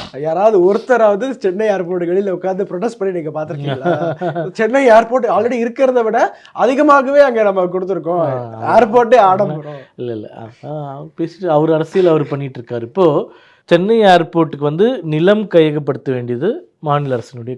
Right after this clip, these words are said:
Speaker 2: கடமை, பணம் கொடுக்க வேண்டியது மத்திய அரசினுடைய கடமை.
Speaker 1: ம்.
Speaker 2: முப்பதாயிரம் கோடி ரூபாய் சென்னை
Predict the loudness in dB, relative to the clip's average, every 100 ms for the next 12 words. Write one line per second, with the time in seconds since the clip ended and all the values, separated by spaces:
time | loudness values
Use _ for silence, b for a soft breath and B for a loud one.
0 | -14 -16 -18 -20 _ _ _ -2 0 0
1 | 2 0 0 -4 -4 -6 -6 -2 -4 -4
2 | -12 -12 -10 -12 -12 -18 _ _ _ -16
3 | -10 -4 4 6 6 4 0 0 0 2
4 | 4 4 0 -4 -6 -4